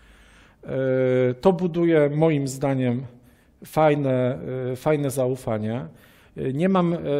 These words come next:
nie mam takiego problemu, żeby, e, tak jak już mówiłem, żeby powiedzieć gdzieś tam coś o swoich doświadczeniach, e, w niektórych, w niektórych sprawach, ponieważ uważam, że, e, większość pacjentów tego oczekuje.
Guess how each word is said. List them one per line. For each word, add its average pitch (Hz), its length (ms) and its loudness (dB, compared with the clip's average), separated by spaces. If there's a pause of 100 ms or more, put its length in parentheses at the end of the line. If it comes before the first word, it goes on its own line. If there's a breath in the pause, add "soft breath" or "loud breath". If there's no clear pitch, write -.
(320)
nie 175 100 -2
mam 175 200 -2
takiego 170 360 -2
problemu, 151 680 0
żeby, 139 580 0 (1120 loud breath)
e, 127 40 -4
tak 135 160 -6
jak 135 100 -8
już 139 160 -8
mówiłem, 135 320 -2
żeby 131 200 -4
powiedzieć 139 380 -8
gdzieś 135 200 -6
tam 139 180 -6
coś 147 200 -8
o 147 80 -8
swoich 131 400 -4
doświadczeniach, 120 920 -4
e, 151 40 -14 (480)
w 117 120 -12
niektórych, 123 600 -4
w 131 160 -10
niektórych 127 420 -6
sprawach, 139 480 -4 (400 loud breath)
ponieważ 226 360 -2
uważam, 196 440 4
że, 190 360 4 (560 loud breath)
e, 160 40 -2 (1160 loud breath)
większość 214 380 2
pacjentów 208 580 -4
tego 196 240 0
oczekuje. 185 500 -8